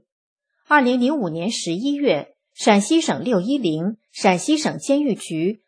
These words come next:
把陕西省各监狱非法关押的男性法轮功学员全部集中关押在渭南监狱迫害。狱警张中秋是迫害法轮功学员的专职警察，通过残酷迫害的手段，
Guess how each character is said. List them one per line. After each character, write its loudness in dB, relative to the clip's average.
把 6
陕 -2
西 -2
省 -4
各 2
监 2
狱 0
非 -2
法 -2
关 0
押 0
的 0
男 -4
性 -2
法 -2
轮 -4
功 0
学 -2
员 -2
全 2
部 0
集 -4
中 0
关 -2
押 -2
在 0
渭 0
南 -6
监 -4
狱 -4
迫 -2
害。 -6
狱 6
警 -2
张 0
中 0
秋 4
是 0
迫 0
害 0
法 0
轮 -4
功 0
学 -2
员 -4
的 -4
专 -2
职 -4
警 -10
察， -6
通 4
过 4
残 -2
酷 -2
迫 2
害 -4
的 -4
手 -6
段， 0